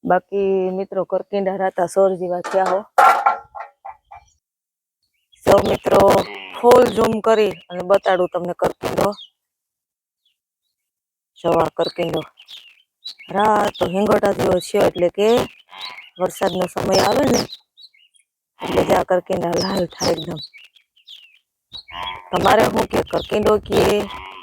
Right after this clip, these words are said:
કે ડોલ કરકિંડો કીએ? અમારે તો કરકિંડો કીએ.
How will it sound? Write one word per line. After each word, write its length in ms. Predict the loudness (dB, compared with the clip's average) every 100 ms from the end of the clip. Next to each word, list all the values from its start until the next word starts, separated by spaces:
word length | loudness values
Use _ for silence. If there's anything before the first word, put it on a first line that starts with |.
| -20 -20 -20 -20 _ -2
કે 120 | 2
ડોલ 240 | 6 6
કરકિંડો 480 | 4 0 -4 -4 -4
કીએ? 320 | -4 -8 -10 -12 _ -4
અમારે 220 | 0 0
તો 140 | 0
કરકિંડો 460 | 0 0 0 -2 -2 -2
કીએ. 300 | 0 -2